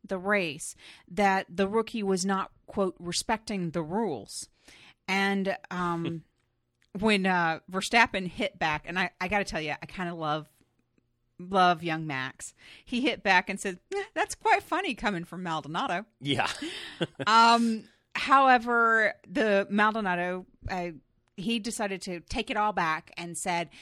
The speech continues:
Speaker 1: "Yeah, no, that's not really what I said." He goes, "I always find it funny to hear what I'm reported to say versus what I actually said." So, yeah, okay, whatever. Um, but m-,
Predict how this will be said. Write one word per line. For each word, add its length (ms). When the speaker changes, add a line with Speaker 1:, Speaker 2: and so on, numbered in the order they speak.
Speaker 1:
"Yeah, 320
no, 400
that's 160
not 160
really 200
what 160
I 60
said." 360
He 100
goes, 160
"I 140
always 200
find 260
it 100
funny 360
to 80
hear 160
what 160
I'm 160
reported 440
to 80
say 360
versus 400
what 180
I 120
actually 600
said." 500
So, 460
yeah, 220
okay, 220
whatever. 340
Um, 460
but 400
m-, 200